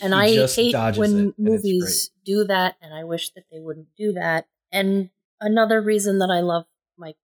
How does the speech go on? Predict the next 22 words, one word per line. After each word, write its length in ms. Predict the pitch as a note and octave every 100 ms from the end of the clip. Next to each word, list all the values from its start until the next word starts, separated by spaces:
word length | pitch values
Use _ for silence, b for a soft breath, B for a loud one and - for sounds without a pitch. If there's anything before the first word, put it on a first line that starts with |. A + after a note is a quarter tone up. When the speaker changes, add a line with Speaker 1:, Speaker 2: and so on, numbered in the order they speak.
| _ _
Speaker 1:
Flanagan 380 | D3+ D#3 D#3 G3+
is 100 | G3+
he 120 | F#3
just, 300 | F#3 F#3+ - _ _ _ _ _ _ -
he'll 100 | A3
just 300 | C4+ C4 G#3
get 260 | A3+ A3+
two 200 | - A3
different 420 | G3 F#3 - F#3 -
people. 300 | D#4 D4 F3
I 120 | G3
mean, 160 | A3+ G#3+
Hill 220 | C4 C#4
House 280 | G#3 F#3 G3
is 120 | F#3+
a 40 |
great 220 | F#3 E3 D#3+
example 560 | D#3+ F3 E3 E3+ D#3 -
of 160 | E3
making 380 | F3 E3+ - E3+
that 200 | D#3+ -
work 240 | E3+ E3